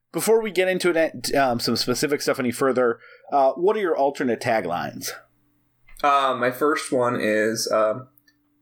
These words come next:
Speaker 2: "Paint me like one of your Carpathian boys."
Speaker 1: <laughs>
Speaker 2: And then the
Speaker 1: That's
Speaker 2: sec-
Speaker 1: good.
Speaker 2: The next one is, "Who arted?"
Speaker 1: Solid. <laughs> I don't think this was the original tagline, but when they remarketed it, uh, them on D V D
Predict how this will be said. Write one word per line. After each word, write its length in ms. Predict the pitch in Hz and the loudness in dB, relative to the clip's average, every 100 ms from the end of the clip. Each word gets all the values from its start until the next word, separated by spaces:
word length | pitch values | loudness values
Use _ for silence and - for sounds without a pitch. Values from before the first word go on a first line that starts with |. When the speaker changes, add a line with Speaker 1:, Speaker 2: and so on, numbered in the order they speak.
| _ _ - | _ _ -4
Speaker 2:
"Paint 240 | 175 143 | -4 -2
me 160 | 117 107 | -4 -2
like 240 | 107 117 | 0 0
one 140 | 123 113 | -2 0
of 40 | |
your 140 | 113 110 | -2 -2
Carpathian 640 | 117 - 123 110 104 101 | -2 -2 -2 -2 -2 -2
boys." 540 | 98 92 95 - - _ _ _ - - | -2 0 0 -2 -8 _ _ _ -20 -8
Speaker 1:
<laughs> 200 | - - | 0 2
Speaker 2:
And 100 | 214 | 2
then 120 | 202 | 0
the 60 | 117 117 | 0 -4
Speaker 1:
That's 120 | - | 0
Speaker 2:
sec- 100 | 151 | 4
Speaker 1:
good. 260 | 165 160 - _ _ - - | 4 2 -6 _ _ -12 -4
Speaker 2:
The 80 | |
next 260 | 131 143 - | -2 -2 0
one 180 | 139 123 | 0 0
is, 520 | 113 113 113 113 - - | 0 2 2 0 -2 0
"Who 180 | 165 151 | 2 2
arted?" 460 | 113 113 117 147 - | 2 2 0 -2 -4
Speaker 1:
Solid. 640 | - - 123 110 131 160 - - 139 | -2 2 2 2 0 -2 -2 0 2
<laughs> 300 | - - - | 0 -4 -2
I 100 | 151 | 0
don't 140 | 196 | 2
think 160 | 214 196 | 0 0
this 160 | 165 160 | 0 0
was 160 | 123 | 0
the 120 | 123 | 2
original 460 | 113 110 127 123 104 | 2 2 0 0 0
tagline, 540 | - 120 123 107 101 | 0 0 0 0 2
but 140 | 95 104 | 0 0
when 160 | 113 | 2
they 100 | 107 | 2
remarketed 880 | 104 92 117 110 110 113 - 110 107 | 0 2 2 2 2 0 0 0 0
it, 180 | 101 98 | 0 0
uh, 260 | 113 107 98 | 0 2 0
them 500 | 90 113 107 104 98 - | 0 0 2 2 0 0
on 280 | 98 98 85 | -2 -2 0
D 180 | 113 | 0
V 120 | 120 101 | 0 0
D 320 | 107 131 | 0 2